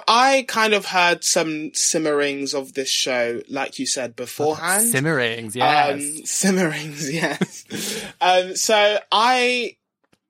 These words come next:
Speaker 1: I definitely was intrigued, but I didn't know that much. I knew about the,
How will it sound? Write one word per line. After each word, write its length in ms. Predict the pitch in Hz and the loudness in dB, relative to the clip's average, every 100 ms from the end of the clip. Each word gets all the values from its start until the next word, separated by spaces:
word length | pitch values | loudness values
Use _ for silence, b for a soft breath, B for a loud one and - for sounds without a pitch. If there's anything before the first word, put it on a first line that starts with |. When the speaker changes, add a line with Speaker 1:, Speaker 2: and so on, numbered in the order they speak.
| _ _ _ B B B B | _ _ _ B B B B
Speaker 1:
I 180 | 214 233 | 4 4
definitely 440 | 247 285 269 311 | 2 0 0 0
was 220 | 262 247 | 2 0
intrigued, 640 | 226 202 - 226 208 151 - | 0 -2 0 2 0 -2 -2
but 100 | 139 | 2
I 160 | 170 | 2
didn't 420 | 180 202 202 196 - _ | 2 0 -2 -2 -8 _
know 640 | 151 165 175 180 180 175 175 - | -10 -4 0 2 4 2 0 -2
that 300 | 143 160 - | -2 0 0
much. 580 | 139 160 233 - - - B B B B B | 0 2 2 0 -6 -6 B B B B B
I 100 | 160 | 0
knew 200 | 175 185 | 4 4
about 300 | 190 180 143 | 6 4 2
the, 140 | 165 | -2